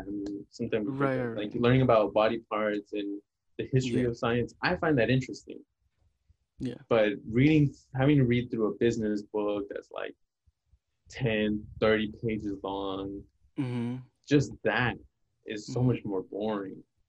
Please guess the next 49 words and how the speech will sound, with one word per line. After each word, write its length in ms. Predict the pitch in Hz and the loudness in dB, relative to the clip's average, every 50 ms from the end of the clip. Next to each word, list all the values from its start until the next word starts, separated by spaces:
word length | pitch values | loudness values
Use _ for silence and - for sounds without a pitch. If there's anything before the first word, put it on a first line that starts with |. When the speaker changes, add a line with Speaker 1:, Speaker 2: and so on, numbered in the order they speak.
| _ _ _ - _ _ _ - | _ _ _ -20 _ _ _ -8
Speaker 2:
I 100 | 127 131 | -6 -4
Speaker 1:
Like, 100 | - 104 | -4 -2
Speaker 2:
think 180 | 180 180 110 | -2 -2 0
Speaker 1:
there's 120 | 107 120 127 | 2 2 4
Speaker 2:
I 40 | |
see 40 | 143 190 | 4 4
Speaker 1:
nothing 160 | 208 208 214 196 | 6 6 6 6
Speaker 2:
it 60 | 190 | 6
Speaker 1:
exciting 380 | 151 160 180 175 180 180 165 | 4 4 4 4 6 6 6
Speaker 2:
differently, 60 | 143 117 | 4 4
Speaker 1:
about 180 | 104 98 92 | 2 2 0
Speaker 2:
though. 40 | 92 | 0
Speaker 1:
it. 40 | - | 0
There's 160 | 117 131 131 | 0 0 2
nothing 320 | 139 147 151 151 156 147 135 | 2 2 2 0 0 0 -2
exciting 480 | 120 - - - 110 107 113 113 104 | -2 -4 -6 -4 -2 -2 -2 -2 0
Speaker 2:
Wait, 180 | 165 170 165 151 | 2 2 2 2
Speaker 1:
about 100 | 135 139 | 2 0
it. 0 | |
Speaker 2:
hold 220 | 160 190 196 196 | 0 0 2 2
on, 260 | 180 156 143 135 127 123 | 2 2 2 0 -2 -2
hold 300 | 127 151 180 196 196 185 | -4 -2 -2 0 4 4
on. 200 | 160 143 135 127 | 4 4 4 2
I 180 | 120 117 135 202 | 0 0 -2 -2
see 200 | - - 240 190 | -2 2 2 2
it 100 | 151 143 | 2 4
differently, 520 | 151 151 151 - - 123 95 98 110 107 | 2 2 2 0 -4 -8 -8 -8 -10 -10
though, 200 | 107 95 104 127 - - 143 | -10 -8 -8 -6 -4 -4 -2
<laughs> 140 | - 185 180 | 0 0 2
because, 340 | 190 190 - 190 165 160 | 2 4 4 4 4 6
like, 280 | 160 156 139 131 - - - - - - - - | 4 4 4 2 -6 -14 -20 -20 -18 -10 -2 0
I'm 180 | 127 160 202 208 | 2 4 4 4
a 40 | |
numbers 440 | 196 170 156 156 170 175 175 185 180 | 4 4 4 4 4 4 2 0 -2
kinda 280 | - - 190 185 190 185 | -4 -6 -6 -4 -4 -4
guy, 380 | 185 180 185 185 190 196 202 196 _ _ _ _ _ _ _ _ - | -2 -2 -2 -2 -4 -6 -6 -10 _ _ _ _ _ _ _ _ -8
um, 500 | - 139 139 139 143 139 139 139 139 - - | -4 0 0 2 2 2 0 0 -2 -4 -4
and 120 | 135 131 139 | -4 0 0
I 120 | 147 156 | 2 2
like 560 | 156 147 139 139 147 151 156 151 - - - - - | 2 0 0 2 2 0 0 -2 -8 -18 -18 -12 -6
when 140 | - 135 139 | -4 -2 0
I 80 | 139 139 | 0 0
get 380 | 139 139 143 143 143 143 - _ _ _ _ _ _ _ - | 0 0 0 0 0 -2 -6 _ _ _ _ _ _ _ -8
into 220 | 139 139 139 - 143 | -6 -6 -4 -4 -2
the 100 | 135 131 | 0 2
nitty-gritty 640 | 127 131 131 135 131 127 123 - 127 127 127 131 127 | 2 2 2 0 -4 -6 -4 -2 -2 0 0 0 -2
parts 300 | - - 127 123 123 120 | -4 -4 -4 -4 -2 -4
of 100 | 120 - | -8 -8
calculating, 840 | - 131 123 123 - - 127 120 123 120 123 123 120 120 120 120 | -6 -6 -6 -6 -6 -4 -4 -4 -2 -4 -4 -4 -6 -6 -6 -8